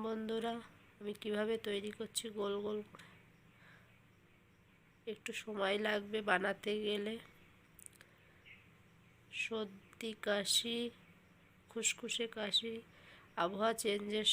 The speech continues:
সময় এরকম একটা গলি থাকলে খুব ভালো হবে, ঘরোয়া পদ্ধতিতে বানিয়ে নিতে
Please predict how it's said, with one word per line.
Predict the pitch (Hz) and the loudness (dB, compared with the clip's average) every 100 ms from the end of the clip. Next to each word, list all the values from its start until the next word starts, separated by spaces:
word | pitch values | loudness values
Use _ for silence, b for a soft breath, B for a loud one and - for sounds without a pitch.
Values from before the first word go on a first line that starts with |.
| - | 4
সময় | 220 220 226 202 | 4 2 2 2
এরকম | 190 196 214 208 | 2 0 -2 -4
একটা | - 220 208 | -4 -4 -2
গলি | 208 208 220 - | -2 -2 -2 -2
থাকলে | 214 208 214 220 247 - - - - - - - - - - - - | -2 -2 -6 -6 -8 -12 -20 -20 -20 -20 -20 -20 -20 -20 -20 -20 -14
খুব | 226 208 - | -12 -12 -4
ভালো | 202 214 220 | -2 0 0
হবে, | 190 220 226 190 | -2 0 0 2
ঘরোয়া | 190 214 220 214 | 4 4 4 2
পদ্ধতিতে | 214 202 220 226 220 226 220 208 | -2 -2 -4 -4 -4 -4 -2 0
বানিয়ে | 202 208 214 | 0 -2 -2
নিতে | 214 226 | -4 -6